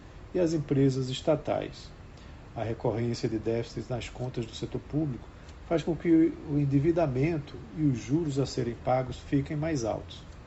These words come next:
Em setembro, a dívida do setor público consolidado ficou em setenta e quatro vírgula quatro por cento do pib, cerca de sete vírgula oito trilhões de reais,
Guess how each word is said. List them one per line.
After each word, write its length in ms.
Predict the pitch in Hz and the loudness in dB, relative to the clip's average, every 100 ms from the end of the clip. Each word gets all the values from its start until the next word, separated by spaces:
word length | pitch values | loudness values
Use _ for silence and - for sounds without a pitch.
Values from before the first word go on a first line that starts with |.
| - - - - - - | -16 -16 -18 -18 -14 -6
Em 100 | 123 | -4
setembro, 720 | - 131 - 120 123 127 131 - - - 139 | 2 2 2 0 0 -4 -8 -10 -14 -8 -4
a 80 | |
dívida 320 | 123 127 139 135 | 2 4 6 6
do 80 | |
setor 260 | 131 135 131 | 4 2 0
público 440 | 120 131 135 139 | 0 -2 -2 -4
consolidado 680 | - 135 - 135 120 117 120 | -6 -6 0 0 0 0 0
ficou 280 | - - 139 | -4 -4 -2
em 20 | |
setenta 440 | 135 - - 190 170 | -2 -4 -4 -2 -2
e 20 | |
quatro 340 | - 156 151 | 2 2 2
vírgula 220 | 143 147 139 | 2 2 2
quatro 320 | 143 135 - | 0 0 -4
por 80 | 139 | -6
cento 260 | 147 139 | -4 -2
do 120 | 151 | -2
pib, 320 | 151 139 131 110 - - - - - | -2 0 0 -2 -10 -16 -16 -14 -12
cerca 560 | - 135 139 139 143 | 4 8 8 8 2
de 140 | 123 117 | 2 -2
sete 420 | - 147 151 151 | 2 4 4 0
vírgula 320 | 139 139 143 | 0 4 4
oito 260 | 127 131 143 | 4 2 -2
trilhões 540 | - 165 123 139 151 | 0 2 2 2 0
de 80 | 117 | 0
reais, 500 | 104 95 - - | -2 -6 -8 -14